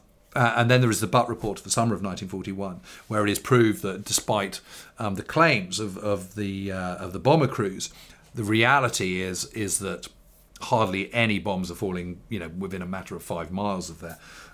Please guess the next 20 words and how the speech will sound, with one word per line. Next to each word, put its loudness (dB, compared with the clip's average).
of -12
their, -4
their -6
target, -4
let -4
alone -4
right -2
on -8
the, -12
right -2
on -8
the -8
barrel. -2
Uh, 4
and 8
this 8
is 8
a 8
huge 4
blow 2